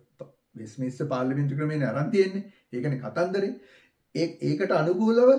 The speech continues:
ජීවත් වෙනවද? ඒකට අනුකූලව පක්ෂ ගෙනියනවද කියලා. කනගාටුයිනේ. කනගාටුවට වැඩිය විලි ලැජ්ජයි ඇත්තටම. දැන් මේ වගේ තත්ත්වයක් එංගලන්තේ,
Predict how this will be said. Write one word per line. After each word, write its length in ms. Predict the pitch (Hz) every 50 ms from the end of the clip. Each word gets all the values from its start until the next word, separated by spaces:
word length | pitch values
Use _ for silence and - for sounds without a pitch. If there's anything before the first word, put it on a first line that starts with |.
| - - - - _ _ _
ජීවත් 380 | - 143 143 156 165 151 -
වෙනවද? 300 | 160 151 143 139 123 110 -
ඒකට 320 | 120 139 180 160 147 147
අනුකූලව 500 | 131 117 127 135 147 170 175 196 214 -
පක්ෂ 380 | - 131 - - - - 220 190
ගෙනියනවද 480 | 147 131 117 110 104 101 95 92 -
කියලා. 300 | - _ 160 - _ _ _ _ _ _ _ _ _ _ _ _ _ _ _ _ _ _ _ _ _ _ _ _ _ _ _ -
කනගාටුයිනේ. 680 | - 98 117 120 127 120 110 - 90 87 92 104 - -
කනගාටුවට 500 | - 110 113 120 139 151 151 156 160 185
වැඩිය 220 | 190 190 180 151
විලි 240 | 139 131 143 165 175
ලැජ්ජයි 360 | 180 151 135 - - 110 -
ඇත්තටම. 440 | - - - - - 120 - 180 - - - _ _ _ _ _ _ _ _ _ -
දැන් 140 | 123 110 - - -
මේ 220 | 113 110 117 127 151
වගේ 200 | 170 165 170 170
තත්ත්වයක් 440 | 170 170 165 - - 175 165 156 - - - _ _ _
එංගලන්තේ, 640 | - 117 120 131 143 175 180 180 180 180 175 - 131